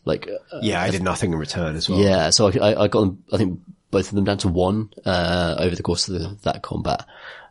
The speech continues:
Speaker 1: And suddenly things became kind of interesting. Um, so I can't remember what turn we're on now. So
Speaker 2: Uh, that was, um, your, my turn four.
Speaker 1: Mm.
Speaker 2: And then I won the roll off the next round, so I went straight
Speaker 1: Yes.
Speaker 2: to my turn five.
Speaker 1: Yeah.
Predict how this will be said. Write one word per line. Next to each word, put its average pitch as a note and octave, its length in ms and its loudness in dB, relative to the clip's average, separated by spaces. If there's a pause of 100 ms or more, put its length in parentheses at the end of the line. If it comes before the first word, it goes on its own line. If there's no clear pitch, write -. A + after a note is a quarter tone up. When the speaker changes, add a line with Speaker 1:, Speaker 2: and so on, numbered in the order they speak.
(320)
Speaker 1:
And F2+ 320 -2
suddenly A2 540 -2
things G2+ 240 -2
became F2 480 -2 (380)
kind - 120 0
of F2+ 60 0
interesting. - 540 -2 (500)
Um, D#2 360 -4
so - 140 2
I G2+ 140 6
can't - 80 0
remember B2 180 2
what F2+ 100 -2
turn G2+ 220 2
we're F#2 140 2
on F#2 120 2
now. - 180 -4
So F2+ 260 0
Speaker 2:
Uh, A#2+ 160 0
that A#2+ 200 0
was, A2+ 440 0 (100)
um, F#2 520 -2 (920)
your, A2+ 260 2
my G#2+ 200 0
turn F2 640 -2 (480)
four. - 460 -4 (140)
Speaker 1:
Mm. A#2 140 4
Speaker 2:
And G2 80 4
then F#2+ 160 0
I G2 160 0
won G2+ 140 0
the F#2 80 -4
roll F2+ 200 0
off E2 160 -6
the - 60 -8
next D#2 180 -4
round, D2+ 160 -4
so - 80 -6
I E2 40 0
went G2+ 80 0
straight F#2+ 120 2
Speaker 1:
Yes. D#2+ 100 -4
Speaker 2:
to - 60 0
my D#2+ 80 -4
turn - 220 -6
five. - 420 -4
Speaker 1:
Yeah. E2 180 0